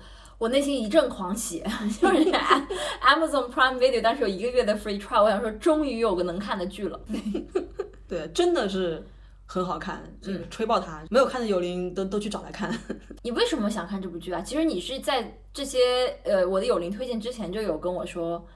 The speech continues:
Speaker 1: 要不要看这个剧。
Speaker 2: 因为我知道 Jeremy Clarkson 是谁，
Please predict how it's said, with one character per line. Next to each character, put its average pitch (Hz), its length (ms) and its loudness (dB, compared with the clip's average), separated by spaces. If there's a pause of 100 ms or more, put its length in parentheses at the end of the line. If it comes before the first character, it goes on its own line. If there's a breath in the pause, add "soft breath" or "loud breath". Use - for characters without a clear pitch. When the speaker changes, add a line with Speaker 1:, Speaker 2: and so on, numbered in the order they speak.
(140 loud breath)
Speaker 1:
要 202 100 -4
不 185 80 -2
要 180 60 0
看 190 160 -6
这 180 100 -4
个 170 100 -2
剧。 160 300 -12 (520 soft breath)
Speaker 2:
因 381 100 -6
为 415 100 0
我 226 160 2
知 - 160 -4
道 330 260 4
Jeremy 262 320 4
Clarkson 254 320 -6
是 220 220 -6
谁， - 300 -10